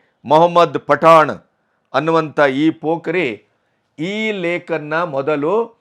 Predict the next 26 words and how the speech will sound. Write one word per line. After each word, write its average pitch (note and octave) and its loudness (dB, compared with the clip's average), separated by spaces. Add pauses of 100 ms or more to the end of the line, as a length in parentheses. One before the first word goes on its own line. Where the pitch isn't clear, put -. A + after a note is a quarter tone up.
(180)
ಒಂದು D#3 -6
ಸಣ್ಣ G3 -4
ಶೆಡ್ಡನ್ನು F3 -2
ಕಟ್ಟಿ, B2+ -6 (800)
ಸಣ್ಣ G3+ 4
ಪಾರ್ಕಿಂಗ್ F#3+ 0
ಲಾಟನ್ನು E3 0
ಮಾಡಿ, A#2+ -8 (380)
ಅಲ್ಲಿಂದ G#3+ 2
ಅಕ್ರಮ G3 4
ಬಂಗ-, E3+ 2
ಬಾಂಗ್ಲಾ E3 0
ವ-, D#3 2
ನಿವಾಸಿಗಳನ್ನ C#3 -6 (680)
ಒಬ್ಬೊಬ್ಬರನ್ನೇ F#3+ 0
ತಂದು C#3 -8 (340)
ಟೆಂಟನ್ನು F3 0
ಕಟ್ಟಿ, C#3+ -6 (480)
ಕೊನೆಗೆ F#3+ 0
ಕೆರೆಗೆ F#3+ 0
ಬರುವ F3+ 0
ಎಲ್ಲ F3 2
ನೀರಿನ F3+ -4
ಸೋರ್ಸನ್ನು D#3+ -8
ಬಂದ್ D#3+ -2
ಮಾಡಿಸಿ, A#2+ -10